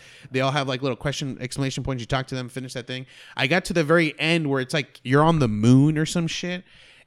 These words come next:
And I beat them, and then you go to another area. It's, like, a whole nother planet now,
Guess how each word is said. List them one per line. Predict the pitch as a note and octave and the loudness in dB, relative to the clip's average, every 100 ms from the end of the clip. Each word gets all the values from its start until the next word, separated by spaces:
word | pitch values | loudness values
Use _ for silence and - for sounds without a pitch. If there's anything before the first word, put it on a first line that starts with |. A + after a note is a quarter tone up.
| - | 2
And | D3 C#3+ | 4 4
I | B2+ C#3 | 4 4
beat | G#2+ F#3+ - | 6 6 6
them, | F#3 F#3+ D3+ | 4 4 4
and | |
then | D#3 | 0
you | D3+ | 0
go | D3 | 2
to | D#3+ E3 | 2 0
another | C3+ C#3+ D#3+ E3+ F3+ F3 | -4 -4 -2 2 4 4
area. | D3+ E3 C#3+ | 4 2 2
It's, | B2 | -2
like, | B2+ | -6
a | |
whole | A2 D3 E3 | -8 -4 -2
nother | E3 D#3+ D#3 C#3+ | -2 -2 -2 -2
planet | B2 D3+ C#3+ C#3+ B2 | -4 -4 -2 -2 -4
now, | C#3 C#3+ C3+ C3 | -2 0 -2 -4